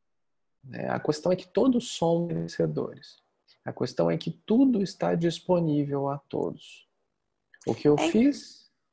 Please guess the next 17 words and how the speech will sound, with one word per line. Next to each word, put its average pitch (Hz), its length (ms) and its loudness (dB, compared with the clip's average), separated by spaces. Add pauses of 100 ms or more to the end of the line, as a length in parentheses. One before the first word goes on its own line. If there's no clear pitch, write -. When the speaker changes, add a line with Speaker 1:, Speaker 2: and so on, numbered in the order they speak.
(260)
Speaker 2:
Não, 302 260 -2
é 254 100 0
que 285 140 0
eu 269 40 6
achei 277 260 4
que 277 100 0
todo 311 360 2
mundo 269 320 2
passava 233 560 2
por 233 220 -4
isso 226 160 -2
que 247 120 -6
Wagner 220 540 0
passou, 233 440 -2
entendeu? 180 680 -2 (240)
Quando 196 300 0
desencarna. 190 760 -4